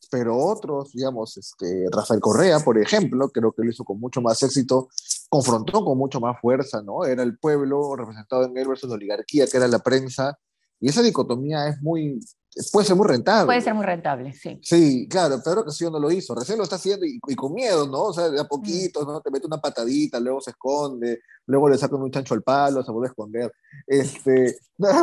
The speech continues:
Speaker 1: pero acá sí que debería uno agradecer que en esa postura, que en ese campo abierto que podría tener el gobierno para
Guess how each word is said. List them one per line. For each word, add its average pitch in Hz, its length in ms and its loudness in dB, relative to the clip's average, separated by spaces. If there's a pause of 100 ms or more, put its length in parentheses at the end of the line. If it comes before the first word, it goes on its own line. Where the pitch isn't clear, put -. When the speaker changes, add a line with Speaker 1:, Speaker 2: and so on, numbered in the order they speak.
(120)
Speaker 1:
pero 180 200 2
acá 214 240 -2
sí 294 120 -2
que - 180 -6
debería 190 340 -2
uno 202 180 -4
agradecer 156 580 -2 (440)
que 127 120 -6 (100)
en 143 220 -4
esa 196 280 -2
postura, 175 640 -4
que 127 100 -10
en 117 260 -8
ese 151 260 -2
campo 170 300 0
abierto 151 360 2
que 110 120 -4
podría 127 260 2
tener 143 260 -4
el 147 60 -4
gobierno 127 580 -4
para 123 400 -2